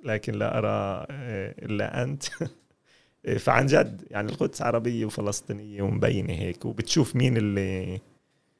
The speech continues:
هيك يعني إحساسه وانتمائه وهويته ولونه كله بيشبه القدس، وباللهجة وبالأكل وبال-،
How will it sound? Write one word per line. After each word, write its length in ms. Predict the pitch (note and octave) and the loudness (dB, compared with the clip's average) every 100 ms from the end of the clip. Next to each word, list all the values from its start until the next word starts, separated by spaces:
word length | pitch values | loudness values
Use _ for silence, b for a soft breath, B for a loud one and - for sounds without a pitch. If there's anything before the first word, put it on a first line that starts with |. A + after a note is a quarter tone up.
| _ _ _ - | _ _ _ -6
هيك 360 | A2+ - - - | -4 -4 -6 -4
يعني 340 | D#2+ E2+ - | -4 -4 -6
إحساسه 600 | - - A#2 A#2 - A2 | -6 0 2 2 2 0
وانتمائه 720 | G#2+ G#2 A2 - G#2+ G#2 G#2+ | 0 0 -2 -4 -4 -2 -4
وهويته 1000 | A#2 - E2 F#2 F#2+ G#2 - - G2 F2+ F2 - - - | -4 -4 -4 -4 -4 -4 -6 -10 -14 -16 -20 -20 -20 -20
ولونه 800 | - G2 A2 A2+ G#2 G2 G2 F#2+ F2+ | -4 4 6 6 4 2 0 -2 -4
كله 260 | G#2+ G2 F#2+ | -4 -4 -4
بيشبه 400 | G2 - F#2+ F#2 | -4 -6 -6 -8
القدس، 520 | F2+ - - - - | -8 -10 -12 -18 -20
وباللهجة 880 | F#2+ F2 F2+ F#2+ G2+ G2 - G2 | -20 -12 -6 -2 -2 -4 -10 -12
وبالأكل 640 | F2+ F2 F2+ - - G2 F2+ | -16 -14 -12 -10 -6 -6 -6
وبال-، 600 | F2 F2 F2 - - | -8 -8 -10 -10 -10